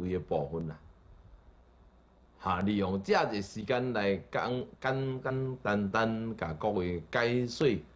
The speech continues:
这神。前几工所解释的、所讲的，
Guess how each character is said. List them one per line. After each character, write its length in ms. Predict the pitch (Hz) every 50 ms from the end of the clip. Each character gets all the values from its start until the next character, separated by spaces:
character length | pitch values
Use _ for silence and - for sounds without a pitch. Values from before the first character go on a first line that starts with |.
| - - -
这 120 | - 123
神。 400 | 120 - - - - 110 98 - 90 82 85 95 - - - - - - - - - - - - - - - - - - - - - - - - - - - - - - - - - - - - - - - - - - - - - - - - - - - - - - - - - - - - - - - - - - - - - - - - - - -
前 220 | - 156 160 156
几 120 | 143 180 175
工 600 | 156 185 175 175 175 175 175 175 175 180 180 170
所 400 | 160 - 175 165 165 165 165 160 -
解 180 | 165 151 156
释 220 | 151 - 143 123 104
的、 60 | 92
所 240 | 87 - 139 135 -
讲 140 | - 196 165
的， 200 | 120 92 80 82